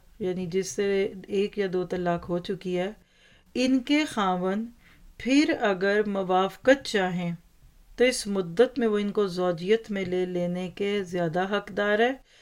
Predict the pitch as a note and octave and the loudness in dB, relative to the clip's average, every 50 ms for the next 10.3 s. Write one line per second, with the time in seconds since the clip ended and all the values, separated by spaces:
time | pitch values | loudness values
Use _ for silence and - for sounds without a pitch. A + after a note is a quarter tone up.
0 | - _ _ - - - - - - - G#3+ G#3+ C#4 A3 - - F#3+ F#3 F3 F3 | -20 _ _ -8 -6 -4 -2 -2 2 4 6 6 6 4 2 0 -2 -2 -2 -2
1 | - F3+ E3+ E3 F3 F3+ G3+ - _ - A3 G#3+ A3 A3 A3 A3+ G3+ F#3+ F#3 F#3 | -4 -4 -4 -4 -4 -8 -12 -20 _ -4 0 0 2 2 0 -2 -2 0 0 2
2 | F#3 F#3 F#3 F3+ E3+ E3 F#3 F#3 F#3 F#3 F#3 F3+ F3 - - F3 E3 E3 D#3+ - | 2 2 0 0 0 0 0 2 2 2 0 0 -2 -6 -6 -4 -4 -4 -6 -8
3 | - E3 D#3+ D#3+ - - _ _ - B3 C#4 C#4+ D4 D4 C#4+ C4+ A#3+ A3+ A3 - | -8 -10 -10 -12 -14 -20 _ _ 0 4 6 6 6 8 8 8 6 6 6 2
4 | G3 F#3 F3 F3 - - - E3+ D#3+ E3 E3+ D#3+ E3 - - _ _ _ _ _ | -2 -2 -2 -2 -4 -6 -8 -8 -6 -6 -8 -10 -12 -16 -20 _ _ _ _ _
5 | - - A3+ A3+ A#3+ A#3 A3+ - B3+ A3 - G3+ F#3+ F#3+ F3+ - G3 F#3+ F#3 F#3 | 2 4 6 6 6 2 0 -2 -4 -2 -2 0 0 0 -2 -2 -2 -2 -2 -2
6 | F3+ - G#3 G#3 F#3 G#3 F3+ F#3 F3 F3 - - F#3 F3+ E3+ F#3+ G#3 G3+ A3+ G#3+ | -2 -4 -6 -6 -4 -4 -4 -4 -4 -6 -6 -6 -4 -4 -2 -2 -2 0 0 0
7 | G#3 G3 G#3+ G#3 G#3 - A3 G#3+ G#3 F#3 F#3+ F3 - - F#3 F3+ F3+ F3 - F#3+ | 0 2 0 0 0 -2 -2 -2 -2 -2 -4 -6 -6 -4 -6 -6 -6 -4 -6 -6
8 | F3 F3 F3 F3 F3 F3 E3+ E3 E3+ F#3 F#3+ - - F3+ E3+ D#3+ - - E3+ - | -4 -4 -4 -4 -2 -2 -2 -2 -4 -6 -8 -6 -6 -4 -4 -4 -4 -6 -8 -6
9 | - G3 G3 G3+ G3 - - A3 A3 - G#3+ G#3 G#3 G#3 F#3 F#3 F3+ E3 E3 F#3+ | -6 -4 -4 -4 -4 0 0 0 2 2 2 0 0 0 -2 -4 -6 -6 -4 -4
10 | G#3 G#3+ - A#3 A#3+ B3 | -4 -2 0 0 0 0